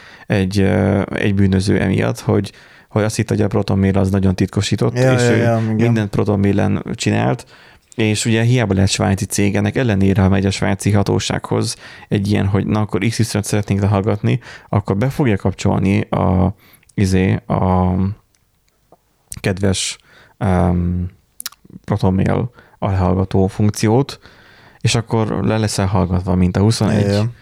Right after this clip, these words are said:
Speaker 1: Tehát, hogy, ö, nincsen, nincsen kibúvó, ha ezt nézzük, öm, arra, hogy bűncselekményt kövessél el. De egyébként, hogyha nem akarod azt, hogy, hogy, öm, privát üzenetekben lehallgassanak,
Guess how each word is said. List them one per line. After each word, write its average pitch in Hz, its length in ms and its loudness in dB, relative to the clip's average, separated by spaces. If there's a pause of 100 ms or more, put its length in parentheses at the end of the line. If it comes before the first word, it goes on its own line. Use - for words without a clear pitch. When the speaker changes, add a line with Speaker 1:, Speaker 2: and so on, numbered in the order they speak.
(280)
Speaker 1:
Tehát, - 180 -4
hogy, 113 200 0
ö, 113 260 2
nincsen, 123 720 0
nincsen 135 460 -2
kibúvó, 95 840 0 (960)
ha - 120 -8
ezt - 280 -4
nézzük, - 580 -6 (600)
öm, 92 640 2 (160)
arra, 101 280 0
hogy 92 120 4
bűncselekményt 95 520 0
kövessél - 480 -4
el. - 220 -6 (420)
De 117 120 -2
egyébként, 143 420 0
hogyha 139 240 -2
nem 160 120 0
akarod 117 320 0
azt, 107 180 -2
hogy, 98 360 -2
hogy, 98 400 -2
öm, 98 680 0 (120)
privát 110 380 0
üzenetekben 98 640 0
lehallgassanak, 113 720 0